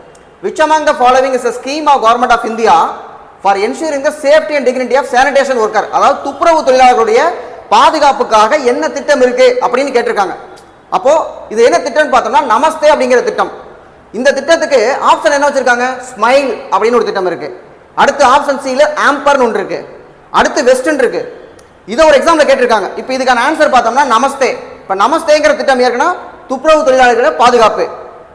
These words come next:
அடுத்து ஒரு எக்ஸாம்ல கேட்ட கேள்வி பார்த்தோம்னா, அதே ஆப்ஷன் நாலு இருக்கு. ஸ்மைலு, நமஸ்தே, ஆம்பர், வெஸ்ட். இதுல பின்வரும் திட்டங்களில் திருநங்கைகளின் நலன் மற்றும் ஒட்டுமொத்த மறுவாழ்விற்கான மத்திய அரசின் திட்டம் எது?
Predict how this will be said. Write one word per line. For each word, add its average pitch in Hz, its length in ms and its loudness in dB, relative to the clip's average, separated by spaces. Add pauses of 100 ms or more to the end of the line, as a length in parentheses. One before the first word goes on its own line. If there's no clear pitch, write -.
(120)
அடுத்து 339 380 0
ஒரு 285 140 4
எக்ஸாம்ல 269 340 2
கேட்ட 247 220 0
கேள்வி 226 320 0
பார்த்தோம்னா, 190 500 -2 (800)
அதே 262 280 4
ஆப்ஷன் 262 280 2
நாலு 220 240 2
இருக்கு. 220 240 -2 (120)
ஸ்மைலு, 269 440 0
நமஸ்தே, 262 520 0 (100)
ஆம்பர், 262 280 0
வெஸ்ட். 226 280 0 (600)
இதுல 277 220 0 (600)
பின்வரும் 311 440 2
திட்டங்களில் 262 720 -2 (240)
திருநங்கைகளின் 320 580 0
நலன் 254 280 2
மற்றும் 277 280 -2
ஒட்டுமொத்த 302 500 2
மறுவாழ்விற்கான 277 800 2
மத்திய 240 280 0
அரசின் 254 200 0
திட்டம் 240 240 0
எது? 220 540 0